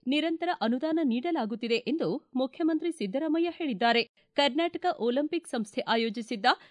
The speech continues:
ಕ್ರೀಡಾ ಪ್ರಶಸ್ತಿ ಪ್ರದಾನ ಸಮಾರಂಭ ಉದ್ಘಾಟಿಸಿ ಮಾತನಾಡಿದ ಅವರು,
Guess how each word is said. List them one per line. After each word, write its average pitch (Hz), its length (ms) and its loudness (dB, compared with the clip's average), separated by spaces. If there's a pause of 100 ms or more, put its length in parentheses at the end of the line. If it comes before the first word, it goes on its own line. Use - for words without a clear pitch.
(140)
ಕ್ರೀಡಾ 311 320 0
ಪ್ರಶಸ್ತಿ 285 480 -6
ಪ್ರದಾನ 262 420 0
ಸಮಾರಂಭ 294 520 0 (140)
ಉದ್ಘಾಟಿಸಿ 233 500 -4
ಮಾತನಾಡಿದ 233 480 0
ಅವರು, 233 420 0